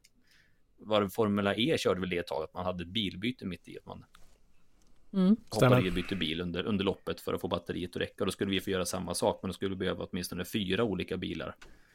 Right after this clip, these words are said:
Speaker 1: för att kunna genomföra bromstester och handlingtester samtidigt. Så att vi kommer att fortsätta köra med, eh, förbränningsmotorer för att kunna få dem att prestera konstant över många, många timmar, men vi kan ju ladda på lite extra vikt för att öka belastningen.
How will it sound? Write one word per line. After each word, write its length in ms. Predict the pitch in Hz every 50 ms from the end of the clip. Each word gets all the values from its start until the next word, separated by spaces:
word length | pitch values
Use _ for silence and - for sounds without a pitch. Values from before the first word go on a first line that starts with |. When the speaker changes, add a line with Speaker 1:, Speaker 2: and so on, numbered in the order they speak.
| _ - - _ _ _ _ -
Speaker 1:
för 100 | - 101
att 100 | 90 90
kunna 180 | - 92 87 87
genomföra 480 | 90 85 87 90 87 - 90 87 90
bromstester 680 | 92 98 95 87 85 - - 98 92 - - - 101 95
och 180 | 92 87 87 87
handlingtester 600 | - 95 87 85 - 85 85 - 90 87 - 90
samtidigt. 500 | - 92 92 90 - - 87 87 87 -
Så 60 | -
att 200 | 98 - - - _
vi 80 | - -
kommer 260 | - - 123 127 123
att 100 | 123 -
fortsätta 440 | - 123 104 - - 113 - - 107
köra 320 | - 110 101 95 95 92
med, 320 | 92 95 92 90 90 87 90 - - - _ - - - - - - - -
eh, 160 | 107 98 -
förbränningsmotorer 800 | - 123 131 123 113 107 101 - 113 - 165 170 170 175 175 - - - _ - _ _ - -
för 120 | - 127
att 60 | 127
kunna 200 | 127 131 123 127
få 200 | 123 - 135 120
dem 120 | 117 117 117
att 100 | 107 -
prestera 320 | - 113 - 117 113 107
konstant 580 | - - 110 - - 107 107 107 104 - - - -
över 220 | 107 104 101 107
många, 220 | 107 101 104 104
många 240 | 101 104 101 98 98
timmar, 420 | - - 104 98 92 95 98 98 -
men 300 | - 104 104 104 101 98
vi 80 | 95 90
kan 140 | - 104
ju 60 | 98 95
ladda 300 | 95 95 95 92 95 90
på 180 | - 92 92
lite 200 | 92 90 - -
extra 300 | 98 - - - - 95
vikt 320 | 92 165 185 - - - - 135 -
för 120 | - 98 92
att 160 | 90 92 -
öka 260 | 95 92 - - -
belastningen. 460 | 90 - - - - - - - -